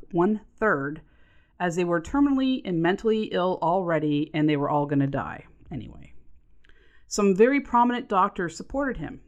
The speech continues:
and the conference was a success for Cotton and his treatment.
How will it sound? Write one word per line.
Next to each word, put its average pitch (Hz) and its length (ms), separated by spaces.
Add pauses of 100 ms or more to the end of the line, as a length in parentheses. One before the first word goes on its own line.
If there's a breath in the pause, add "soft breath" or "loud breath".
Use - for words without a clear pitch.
(120)
and 175 240
the 180 60
conference 214 440
was 202 140
a 202 60
success 240 440
for - 80
Cotton 160 480
and 156 120
his 156 140
treatment. - 480